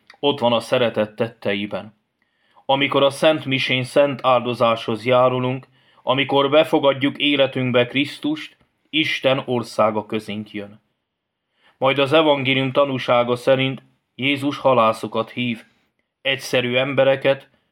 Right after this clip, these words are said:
munkás kezű, dolgozó kezű embereket. Ez a katolikus hivatás teológiája. Isten nem a kész embereket hívja, hanem a meghívottakat formálja készé.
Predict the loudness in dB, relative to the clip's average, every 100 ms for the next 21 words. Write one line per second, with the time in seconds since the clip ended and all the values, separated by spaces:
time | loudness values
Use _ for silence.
0 | _ -4 -4 0 0 0 0 -2 0 -2
1 | -6 -4 -2 -2 -2 -4 -4 -6 -4 -6
2 | -6 -10 -14 -14 -14 -16 -20 -20 _ _
3 | _ _ _ _ _ _ _ _ _ _
4 | -2 0 2 2 2 0 0 -4 -4 -2
5 | 0 0 0 -2 0 0 2 0 0 2
6 | 2 0 -4 _ _ _ -20 -20 -6 -4
7 | -4 -2 0 0 0 2 2 0 -2 -4
8 | -6 -2 0 2 2 0 0 -2 -2 -4
9 | -2 0 0 -2 _ _ _ _ _ 0
10 | 2 2 2 2 0 0 0 2 0 0
11 | 0 -2 -4 0 0 2 0 0 -2 -2
12 | -2 -4 -10 -20 -20